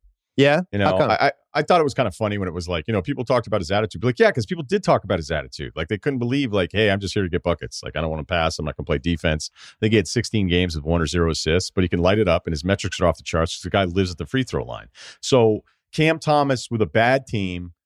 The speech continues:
Speaker 2: bad habits, yeah, getting buckets, I don't know. But now with the Nets,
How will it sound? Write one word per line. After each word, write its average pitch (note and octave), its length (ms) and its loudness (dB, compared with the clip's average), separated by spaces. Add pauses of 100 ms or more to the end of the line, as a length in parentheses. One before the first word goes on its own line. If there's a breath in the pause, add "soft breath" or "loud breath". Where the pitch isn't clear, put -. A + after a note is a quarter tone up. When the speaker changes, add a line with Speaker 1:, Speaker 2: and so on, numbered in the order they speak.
(120)
Speaker 2:
bad G#2 300 2
habits, G2 680 -2 (220)
yeah, A#2+ 180 4
getting A2 280 -2
buckets, G2 520 -2 (180)
I G2+ 100 2
don't G2 140 -4
know. F2 400 0 (220)
But A#2 160 2
now A#2 220 4
with G#2+ 100 -2
the G#2 80 -2
Nets, F#2+ 640 -2